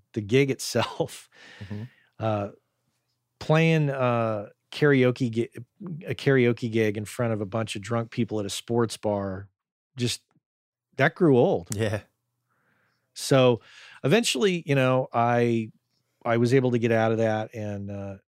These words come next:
Speaker 1: you know, now I pretty much make my living through, um, I get a little bit of money from the podcast,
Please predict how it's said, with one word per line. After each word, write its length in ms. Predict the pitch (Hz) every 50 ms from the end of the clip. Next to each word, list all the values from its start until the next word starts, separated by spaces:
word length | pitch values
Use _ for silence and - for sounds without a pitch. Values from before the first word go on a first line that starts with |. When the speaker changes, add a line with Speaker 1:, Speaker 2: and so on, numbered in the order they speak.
| _ _ _ _ _ _ _ -
Speaker 1:
you 60 | 123
know, 100 | 123 123
now 360 | 123 131 135 143 147 151 151
I 80 | 147 127
pretty 260 | - - 139 131 123
much 320 | 120 113 110 101 - -
make 500 | 117 113 113 117 117 117 117 110 - -
my 360 | 135 123 117 113 113 110 107 101
living 500 | 101 110 120 117 117 117 113 113 110 113 -
through, 680 | - - - 117 110 107 107 104 104 101 98 101 110 - _ _ -
um, 520 | 110 104 101 101 95 95 92 92 95 107 - _ _ _
I 40 | 120
get 100 | 120 123
a 40 | 120
little 260 | 120 135 147 165 170
bit 140 | 151 160 151
of 60 | 156
money 220 | 151 143 139 143 139
from 200 | - - 143 139
the 60 | 127
podcast, 840 | - - 123 117 113 104 - - 117 110 107 110 107 101 - -